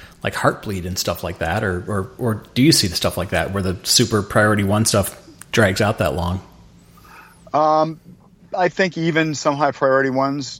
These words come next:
Speaker 2: do drag out longer than they should, but I think it's, it's likely that those are lower priority ones that are going for that long.
Speaker 1: Yeah.
Speaker 2: But I mean,
Speaker 1: Yeah.
Speaker 2: Heartbleed's another great example, right? So how long was that vulnerability in the, in the, uh, component before somebody dis-,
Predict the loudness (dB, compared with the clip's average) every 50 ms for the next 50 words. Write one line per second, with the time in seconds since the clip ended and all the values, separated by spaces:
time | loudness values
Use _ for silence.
0 | -14 -6 -2 0 0 0 0 -2 -4 -8 -12 -8 -2 2 4 4 4 4 4 4
1 | 4 4 2 2 0 -4 -4 -2 -2 -2 -2 -2 -2 -4 -2 -4 -2 0 2 2
2 | 4 4 2 2 2 4 2 2 2 2 0 0 2 0 -2 -4 -4 -8 -10 -10
3 | -8 -8 -8 -6 -2 -2 -2 -2 0 0 0 0 0 0 -2 0 0 0 0 0
4 | 0 0 0 0 2 0 0 0 -2 -2 0 0 2 2 2 0 0 -2 -6 -6
5 | -6 -4 -2 -2 0 -2 -2 -4 -10 -20 -20 -20 -6 -2 0 0 0 0 -2 -2
6 | -2 2 2 4 2 2 2 4 2 2 2 0 -6 -12 -16 -12 -8 -6 -6 -6
7 | -8 -10 -14 -20 -20 -20 -20 -4 0 2 4 4 4 4 4 4 2 2 2 0
8 | 2 2 2 2 2 2 4 4 2 2 0 -2 -2 -2 0 0 0 0 0 2
9 | 0 0 -2 -2 -2 0 0 2 0 -2 -6 -10 _ _ _ _ _ _ -2 0
10 | 2 4 4 4 4 2 2 -2 -4 0 0 2 0 0 0 -2 -4 -2 -2 0
11 | 0 0 0 0 -2 -4 -2 -2 0 0 -2 -2 -4 -8 -18 -14 -6 -2 0 2
12 | 2 2 2 2 2 2 2 2 2 0 -2 -4 _ _ _ _ _ _ _ -10
13 | -8 -6 -2 0 0 2 2 0 -2 -4 -4 0 0 0 0 0 -2 0 0 0
14 | 0 0 -2 -2 0